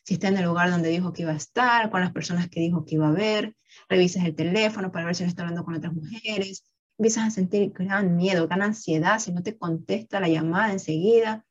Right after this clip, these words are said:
o no te responde el mensaje de texto inmediatamente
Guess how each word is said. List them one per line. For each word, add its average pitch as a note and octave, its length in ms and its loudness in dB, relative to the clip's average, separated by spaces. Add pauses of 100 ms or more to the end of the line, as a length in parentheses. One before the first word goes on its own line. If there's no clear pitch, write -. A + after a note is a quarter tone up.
(220)
o E3+ 100 -2
no F3 140 0
te G3+ 80 -2
responde F#3+ 440 -2
el F#3+ 60 2
mensaje F3 420 -2
de D#3+ 120 2
texto G#3 580 -4
inmediatamente F#3 960 -2